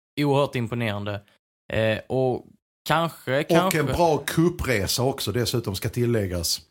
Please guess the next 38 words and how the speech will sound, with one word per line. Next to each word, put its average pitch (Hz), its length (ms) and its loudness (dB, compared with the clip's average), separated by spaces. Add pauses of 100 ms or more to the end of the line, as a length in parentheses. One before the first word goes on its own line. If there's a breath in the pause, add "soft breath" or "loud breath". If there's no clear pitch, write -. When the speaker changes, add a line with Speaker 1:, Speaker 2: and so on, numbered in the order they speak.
(120)
Speaker 1:
Precis, 123 340 0
Speaker 2:
I 117 180 2
en 120 60 2
Speaker 1:
precis. 120 360 0
Speaker 2:
tuff 117 80 0
grupp. - 280 -2
Speaker 1:
Eh, 113 580 0
och 113 160 -4
det 117 80 0
är 104 60 -2
ju 104 80 -8
klart 156 260 0
att, 131 160 -6
att, - 240 -8
eh, 123 420 -4
om - 360 -10
man 127 100 -2
får 127 100 -6
välja 123 260 0
en 110 60 -2
försäsong 131 480 -4
så 113 120 -12
vill 113 120 -4
man 117 140 -2
ju 127 60 0
ha 131 140 2
en, 120 220 -6
en 131 120 -2
bra 139 160 2
försäsong, 120 560 -4
gå, 120 280 -2
gå 117 120 -4
obesegrad 120 540 -2
ur 127 160 -2
den, 117 280 -2
eh, 113 360 -6
spela 113 400 -2
bra. 107 360 -2